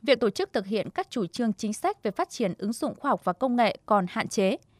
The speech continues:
Thiếu thể chế về tài chính, chuyển giao, ứng dụng phát triển khoa học và công nghệ, nhất là công nghệ cao. Thiếu giải pháp đồng bộ và sự phối hợp chặt chẽ giữa các bộ ngành và địa phương. Cơ chế và chính sách cán bộ trong hoạt động khoa học và công nghệ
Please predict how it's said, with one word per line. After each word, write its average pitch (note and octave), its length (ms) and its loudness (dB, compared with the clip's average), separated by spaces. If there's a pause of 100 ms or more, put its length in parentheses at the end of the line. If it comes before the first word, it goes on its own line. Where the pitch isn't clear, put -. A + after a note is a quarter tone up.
(520)
Thiếu B3 300 4
thể B3+ 120 2
chế G3+ 360 -2
về A3+ 100 2
tài G3+ 260 0
chính, A3+ 280 -2 (180)
chuyển G#3 240 -2
giao, B3 340 0 (100)
ứng A#3+ 140 0
dụng G3 320 -2
phát - 160 -4
triển G#3 180 -4
khoa A#3 140 -2
học A3+ 200 -2
và F#3 60 -2
công A#3+ 220 -2
nghệ, A3 220 4 (320)
nhất F4 180 0
là A#3+ 100 2
công A3 220 -2
nghệ A3 100 0
cao. A3+ 320 4 (640)
Thiếu C#4+ 220 4
giải C4 180 2
pháp - 240 0
đồng G#3 220 0
bộ G#3+ 200 2
và G3+ 140 0
sự G3 180 -4
phối G#3+ 220 -2
hợp D#4 220 0
chặt G#3 180 -2
chẽ A3+ 320 -4
giữa G#3 80 -2
các F#4 240 -4
bộ B3 180 2
ngành G3+ 220 0
và F#3+ 140 -2
địa G3 120 -2
phương. A#3+ 300 4 (760)
Cơ D#4+ 180 8
chế A3+ 220 2
và - 140 0
chính G#3 200 -4
sách - 240 -6
cán A#3+ 180 0
bộ D4+ 200 0
trong D4 180 -4
hoạt G#3 160 -2
động G3 220 0
khoa C4+ 140 -2
học A#3+ 200 -2
và F3 80 -4
công A#3+ 240 0
nghệ A#3 180 0